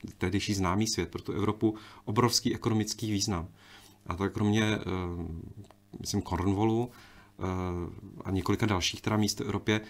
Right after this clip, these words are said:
by to právě mohlo být to Krušnohoří. A na něj se dlouho myslelo, ale chyběl nějaký důkaz. Tak teď se to podařilo v Sasku a bylo by teda výborné, kdyby se nám někdy v budoucnu podařilo něco takhle starého najít i u nás.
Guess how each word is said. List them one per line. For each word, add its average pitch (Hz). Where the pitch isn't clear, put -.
by 101
to 113
právě 107
mohlo 110
být 110
to 123
Krušnohoří. 110
A -
na 92
něj 101
se -
dlouho 113
myslelo, 107
ale 104
chyběl 110
nějaký 104
důkaz. 98
Tak -
teď 104
se 113
to 110
podařilo 110
v 113
Sasku 104
a -
bylo 92
by 98
teda 113
výborné, 98
kdyby 101
se -
nám 101
někdy 101
v 98
budoucnu 95
podařilo 101
něco 101
takhle 95
starého 104
najít 104
i 104
u 98
nás. 85